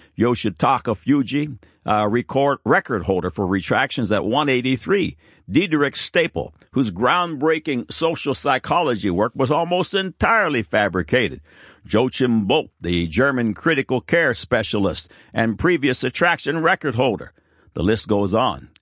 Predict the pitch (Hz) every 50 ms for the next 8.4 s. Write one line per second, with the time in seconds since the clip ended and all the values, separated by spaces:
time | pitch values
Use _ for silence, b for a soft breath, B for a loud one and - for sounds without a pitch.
0 | _ _ - - 82 73 67 - - - 95 80 - - - - _ _ _ _
1 | _ _ _ _ _ _ _ _ _ _ _ _ _ _ _ _ _ _ _ _
2 | _ B B B B B B B - - 127 - - 196 190 156 143 156 147 139
3 | 143 147 160 156 - 123 120 - - 165 156 - 131 139 131 123 117 - 120 101
4 | - 139 131 - - - 135 110 113 127 131 - 120 110 98 95 104 - - -
5 | 131 120 107 107 110 113 113 110 107 98 90 107 107 101 92 98 110 151 143 -
6 | - _ - 180 180 160 - - 135 131 117 127 123 117 101 135 151 - - 143
7 | 127 135 170 202 202 185 - - - 208 220 170 - - 113 113 110 110 - -
8 | - 165 190 165 - 107 -